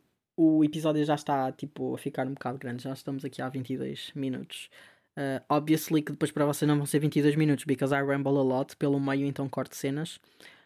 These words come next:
Um, mas, yeah. E agora vamos mudar de, de assunto e depois voltamos a coisas mais sérias. Vamos falar um pouco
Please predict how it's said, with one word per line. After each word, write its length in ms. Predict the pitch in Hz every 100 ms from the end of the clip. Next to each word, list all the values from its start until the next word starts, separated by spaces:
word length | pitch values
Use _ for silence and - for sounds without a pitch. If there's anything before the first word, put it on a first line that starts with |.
| _ -
Um, 360 | 131 135 127 120 -
mas, 200 | 151 143
yeah. 200 | 120 - _ _ _ _
E 80 | 165
agora 160 | 180 196
vamos 180 | 202
mudar 320 | 196 180 160 - -
de, 160 | 151 156
de 160 | 156
assunto 360 | 156 - 139 135
e 20 |
depois 180 | 143 151
voltamos 320 | 151 143 139
a 40 | 143
coisas 220 | 135 131
mais 180 | 139 131
sérias. 300 | 120 127 - - - -
Vamos 200 | 202 262
falar 340 | - 339 135
um 100 | 156
pouco 680 | 156 - 147 135 - 143 175